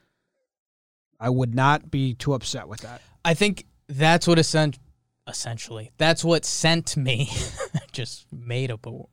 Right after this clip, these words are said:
Speaker 2: made up a real word to fill in for the words I wanted. I saw those projections, and that sent me to a weird, like, though that projection makes sense,
Speaker 1: Mm-hmm.
Speaker 2: but also when you look at the stats, it does feel low.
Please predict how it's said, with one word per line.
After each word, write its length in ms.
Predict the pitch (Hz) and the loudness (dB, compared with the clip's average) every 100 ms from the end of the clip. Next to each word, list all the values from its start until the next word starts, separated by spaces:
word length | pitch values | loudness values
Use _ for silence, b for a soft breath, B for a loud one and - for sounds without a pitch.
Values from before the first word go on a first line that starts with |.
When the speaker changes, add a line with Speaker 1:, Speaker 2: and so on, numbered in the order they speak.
| _ | _
Speaker 2:
made 240 | 117 120 | -4 -2
up 140 | 123 113 | -2 -4
a 60 | |
real 280 | 110 120 123 | -6 -2 -2
word 400 | 113 110 110 110 | -2 -2 -4 -8
to 100 | - | -12
fill 280 | 113 117 110 | -10 -10 -10
in 80 | 107 | -10
for 160 | 110 | -12
the 80 | 110 | -12
words 280 | 110 110 107 | -10 -12 -12
I 60 | 120 | -16
wanted. 420 | 123 143 147 110 - b b b b b b b _ _ | -10 -6 -6 -8 -14 b b b b b b b _ _
I 160 | 147 180 | 4 4
saw 320 | - 196 190 | 6 6 8
those 220 | 170 143 | 8 6
projections, 640 | - 127 123 - 120 120 - | 2 0 0 -2 -4 -6 -4
and 180 | 139 139 | 0 4
that 220 | 170 202 | 4 4
sent 260 | - 190 175 | 4 2 4
me 140 | 160 | 2
to 240 | 135 151 139 | 2 2 2
a 80 | |
weird, 500 | 127 139 139 143 131 - _ _ - - - - - - - - _ _ _ - | 2 2 2 2 0 -6 _ _ -18 -16 -18 -20 -20 -18 -18 -20 _ _ _ -2
like, 300 | 151 147 127 | 2 2 2
though 340 | 131 147 165 | 4 8 8
that 340 | 170 143 147 | 6 2 2
projection 520 | - 156 160 156 170 143 | 0 2 4 4 2 2
makes 220 | 139 127 | 0 0
sense, 540 | - 143 247 - - - _ _ _ | 0 0 0 -2 -8 -12 _ _ _
Speaker 1:
Mm-hmm. 300 | 135 147 175 | -2 0 0
Speaker 2:
but 300 | 214 160 156 _ | 4 4 4 _
also 460 | 139 196 208 247 226 | 4 4 6 6 6
when 220 | 175 165 | 6 4
you 120 | 156 | 2
look 320 | 143 135 196 | 2 2 2
at 140 | 226 208 | 0 0
the 60 | |
stats, 880 | 151 - - 170 262 226 - - - - _ - | -2 -4 -2 0 0 0 -2 -6 -8 -14 _ -4
it 160 | 147 | -2
does 240 | - 208 247 | 0 0 0
feel 360 | - 240 285 | 2 4 4
low. 440 | 214 269 349 - | 4 4 4 -2